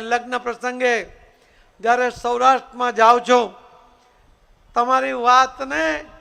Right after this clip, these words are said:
ત્યાં બહુ શાંતિથી સાંભળવામાં આવે છે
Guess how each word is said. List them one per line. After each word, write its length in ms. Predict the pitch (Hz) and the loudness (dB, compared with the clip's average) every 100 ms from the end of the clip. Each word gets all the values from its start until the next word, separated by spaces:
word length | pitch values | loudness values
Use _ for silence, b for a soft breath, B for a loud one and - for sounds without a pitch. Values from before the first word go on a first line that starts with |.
| - - - _ _ | -20 -20 -20 _ _
ત્યાં 260 | 214 226 | -6 -4
બહુ 220 | 226 226 220 | -2 -2 -2
શાંતિથી 840 | - 220 208 220 220 240 - 240 202 208 - | -8 -6 -6 -8 -14 -16 -12 -12 -14 -20 -20
સાંભળવામાં 760 | - 170 185 226 240 233 220 | -12 -10 -4 0 2 0 -4
આવે 180 | 202 196 | -6 -10
છે 200 | - - | -18 -20